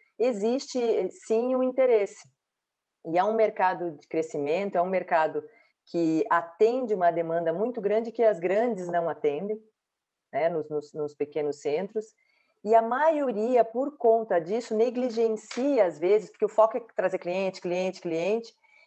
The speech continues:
negligencia a operação, a estruturação da operação,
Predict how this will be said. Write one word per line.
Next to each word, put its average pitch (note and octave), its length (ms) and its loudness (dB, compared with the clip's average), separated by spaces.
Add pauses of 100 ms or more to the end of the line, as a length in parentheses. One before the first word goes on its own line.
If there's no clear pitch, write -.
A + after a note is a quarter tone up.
negligencia B3+ 1000 2
a B3+ 80 2
operação, A#3+ 640 2
a G3 100 2
estruturação A3+ 760 2
da G#3 100 6
operação, D#3+ 560 0